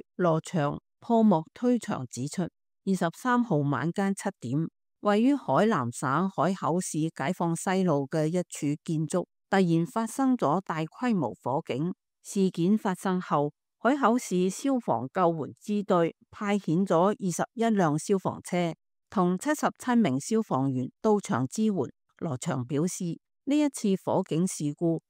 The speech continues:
好可能同當地清潔工被長期拖欠工資有關。喺火警現場，多位清潔人員控訴自己已經超過三個月未攞到工資，推測係受害人故意放火。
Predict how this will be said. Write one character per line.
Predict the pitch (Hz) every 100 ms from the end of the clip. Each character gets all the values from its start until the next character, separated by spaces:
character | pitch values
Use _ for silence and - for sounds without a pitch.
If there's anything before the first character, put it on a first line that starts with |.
| _ _
好 | 214
可 | 247 269
能 | 262 147 123
同 | 160 127 135
當 | - 233 208
地 | 156 147 -
清 | - 247 214
潔 | 160 -
工 | 180 170 175 - _ _ -
被 | 214 202
長 | - 175 156
期 | - 160 156
拖 | - 277 262
欠 | 240 185 175
工 | 226 220
資 | 214
有 | 160 120 135
關。 | 190 175 - _ _ -
喺 | 202 277
火 | - 156 185
警 | 160 185
現 | 151 139
場， | - 131 147 - _ _ -
多 | 233
位 | 208 190
清 | - 233 220
潔 | 185 156
人 | 170 120 120
員 | 135 127 _ _
控 | 226 226
訴 | 220 214 208
自 | 185
己 | 160 190 220 180
已 |
經 | 165 196 196
超 | - 202
過 | 190 175 170
三 | - 202 190
個 | 160
月 | 151 139 - _ _
未 | 196 190
攞 | 190 170 196
到 | 170 165
工 | 185 175
資， | 175 165 165 - _ _
推 | - 208
測 | 196 202 190
係 | 180 165 160
受 | 170
害 | 156 160 156
人 | 151 127 -
故 | 214 202
意 | 190 185
放 | 185 185 180
火。 | - 101 156